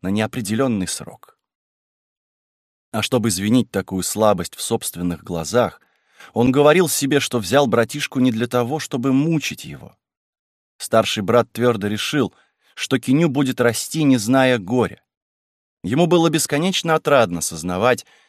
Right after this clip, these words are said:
что возле него живёт этот пышущий здоровьем, не знающий забот ребёнок.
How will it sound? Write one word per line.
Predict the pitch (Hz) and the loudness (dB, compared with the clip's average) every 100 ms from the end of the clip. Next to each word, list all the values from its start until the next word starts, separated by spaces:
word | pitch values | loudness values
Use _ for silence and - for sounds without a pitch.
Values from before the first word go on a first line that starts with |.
| _ _ | _ _
что | - 92 | -10 -4
возле | 120 131 139 | -2 0 2
него | 143 139 160 | 2 2 0
живёт | 127 127 147 135 | 0 0 0 -2
этот | 123 - | -6 -10
пышущий | - 160 - 131 - | -6 -6 -4 -6 -4
здоровьем, | 113 - 113 151 143 104 92 _ _ _ _ | -6 0 0 2 0 -2 -4 _ _ _ _
не | 98 104 | -6 -4
знающий | 110 143 135 - 117 | 0 0 0 -2 -6
забот | 92 92 101 139 | -4 -2 -2 -4
ребёнок. | - 98 90 69 - _ | -4 -4 -6 -8 -16 _